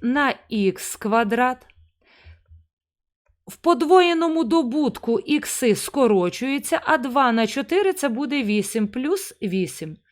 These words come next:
Дорівнює. Нам треба знайти х плюс чотири на х. Ми поки що знаходимо квадрат.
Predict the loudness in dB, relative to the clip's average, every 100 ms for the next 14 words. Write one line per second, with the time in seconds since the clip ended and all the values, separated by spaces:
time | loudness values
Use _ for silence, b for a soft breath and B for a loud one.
0 | b b b 2 6 6 4 2 2 0
1 | -6 _ _ _ _ _ b b b -2
2 | 4 4 4 4 6 6 4 4 4 4
3 | 4 2 4 6 6 4 -4 _ _ -2
4 | 2 4 2 -2 -8 -6 -2 -2 -2 -2
5 | 0 0 2 2 2 2 0 -2 -2 -4
6 | -2 0 2 2 -2 0 0 0 -4 -2
7 | 0 0 0 2 2 0 0 -2 0 2
8 | 2 0 -2